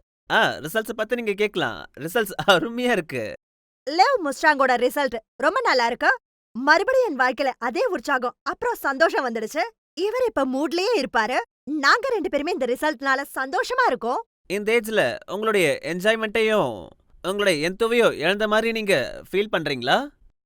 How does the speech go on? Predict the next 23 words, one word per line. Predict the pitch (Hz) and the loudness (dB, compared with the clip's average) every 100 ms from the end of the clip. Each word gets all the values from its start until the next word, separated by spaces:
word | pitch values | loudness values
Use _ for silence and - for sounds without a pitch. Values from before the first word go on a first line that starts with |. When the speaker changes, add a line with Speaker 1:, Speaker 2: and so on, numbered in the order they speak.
| - | -8
Speaker 1:
லிவ் | 151 226 262 | 0 2 2
மஸ்டாங்க | 254 240 240 247 - | 0 0 0 0 0
ட்ரை | 202 269 | 0 2
பண்ணுங்க. | 254 170 131 202 294 - _ _ _ _ | 0 0 2 2 0 -8 _ _ _ _
இது | 175 196 | -2 0
ரொம்ப | 214 247 | 0 0
நேச்சுரல், | 165 135 175 226 247 269 | 0 0 -2 0 0 0
ரொம்ப | - 202 247 208 - | -4 0 0 0 0
சேஃபானதும் | 233 262 262 262 | 0 0 -2 -2
கூட. | 226 147 104 50 - _ | -2 -4 -4 -10 -16 _
அப்புறம் | 120 135 175 175 | -10 -6 -2 0
இதோட | 165 131 135 | 0 -2 -2
ரிசல்ட் | 214 151 107 _ _ - - | 0 0 -4 _ _ -12 -4
எங்க | 156 156 156 - | -4 -2 -2 0
கதையில | 147 190 | 0 0
இருந்தா | 202 196 | 0 0
நீங்க | 208 185 | -2 0
இதை | 156 139 135 | -2 -2 0
தெரிஞ்சுக்கலாம். | 170 190 190 151 131 101 71 - _ _ _ _ | 0 2 0 -2 -2 -6 -12 -18 _ _ _ _
இது | - 233 | 2 4
ஒரு | 240 220 | 4 2
மெடிசன். | 202 254 294 - 123 87 58 - _ - | 0 0 -2 -4 -6 -10 -20 -20 _ -10
அதாவது, | - 196 240 233 147 110 | 0 2 2 2 0 -2